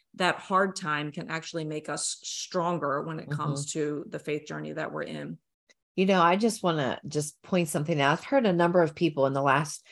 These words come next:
Speaker 2: probably two weeks just mention pockets of people in their lives who have yet to return to fellowship in person since covid.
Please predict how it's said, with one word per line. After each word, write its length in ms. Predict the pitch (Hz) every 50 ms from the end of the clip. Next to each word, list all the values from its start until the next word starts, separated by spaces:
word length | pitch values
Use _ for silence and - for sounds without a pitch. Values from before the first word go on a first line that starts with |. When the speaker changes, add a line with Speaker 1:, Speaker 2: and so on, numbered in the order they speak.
| - - _ _
Speaker 2:
probably 220 | - 339 339 415 403
two 260 | - - 247 220 190
weeks 400 | 165 170 165 147 - - - -
just 320 | - - 190 175 - -
mention 880 | 175 180 185 190 208 233 254 240 - - 214 180 165 156 156 156 165 156 _ _ _ _ _ _ _ _ _
pockets 500 | - - 233 226 254 240 - 262 - - 220
of 140 | 185 -
people 340 | - - 202 180 - 185 180 110
in 180 | 147 175 165
their 180 | 160 156 156 156
lives 500 | 156 151 147 156 151 143 147 151 - - - - -
who 220 | 180 175 165 151
have 260 | 151 151 170 156 156
yet 420 | 151 147 151 160 147 151 180 - -
to 140 | - - 165
return 720 | 175 175 175 - - 170 156 151 147 139 135 139 143 147 - _ _ _ _ _ _ _ _ _ _ _ _ _
to 800 | - - - 165 160 156 156 151 143 139 139 139 139 135 123 - - _ _ _ _ _ -
fellowship 680 | - - - 160 160 165 165 165 156 - 160 151 151
in 200 | - 139 147 139
person 500 | 139 - - 156 147 143 - - 147 139
since 280 | 135 - 147 139 127 -
covid. 460 | - - 139 123 117 - - - -